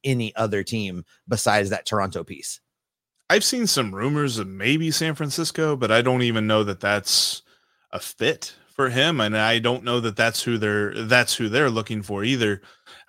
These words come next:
Speaker 2: I just know that, that, that post that he had about, you know, feeling like it's gravity where he's detached from, uh, the ship and he's just kind of floating out there. Nobody's calling him back. Like, I don't think that that was, like, aimed at any one direction. That's just what he's doing right now. That's just experience, his experience right now.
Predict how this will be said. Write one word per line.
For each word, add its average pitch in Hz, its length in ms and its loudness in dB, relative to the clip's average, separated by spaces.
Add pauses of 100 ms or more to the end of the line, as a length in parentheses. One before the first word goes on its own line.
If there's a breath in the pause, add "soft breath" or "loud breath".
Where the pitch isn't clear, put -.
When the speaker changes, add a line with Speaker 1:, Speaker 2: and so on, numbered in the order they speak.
Speaker 2:
I 143 100 8
just 143 220 4
know 156 200 8
that, 156 240 4
that, 147 200 2
that 156 180 -2
post - 440 4
that 110 160 0
he 113 180 2
had 113 380 6
about, 107 320 2
you 113 100 -4
know, 104 220 0
feeling 117 400 0
like 113 320 2
it's 107 160 -4
gravity 113 640 2
where 107 240 0
he's 107 200 -6
detached 110 500 0
from, 107 500 -2 (560)
uh, 104 260 2
the 101 100 -4
ship 117 440 2
and 104 120 -6
he's 113 120 -4
just 107 160 -4
kind 113 140 2
of 104 60 -6
floating 117 360 -4
out 113 120 -4
there. 113 160 2
Nobody's 110 360 -2
calling 117 280 2
him 98 120 -6
back. 127 340 4
Like, 101 240 -4 (600 soft breath)
I 151 80 2
don't 214 200 0
think 170 280 -2
that 143 160 0
that 143 180 4
was, 117 320 0
like, 117 320 0
aimed 107 560 2
at 107 160 -2
any 117 180 0
one 113 200 -2
direction. 117 420 0
That's 131 200 -2
just 185 200 0
what 151 220 2
he's 156 180 -6
doing 101 300 -10
right 90 180 -16
now. 85 180 -12
That's 104 240 -8
just 110 200 -6
experience, 117 720 0
his 123 260 -2
experience 120 580 -2
right 104 160 -2
now. 101 360 -4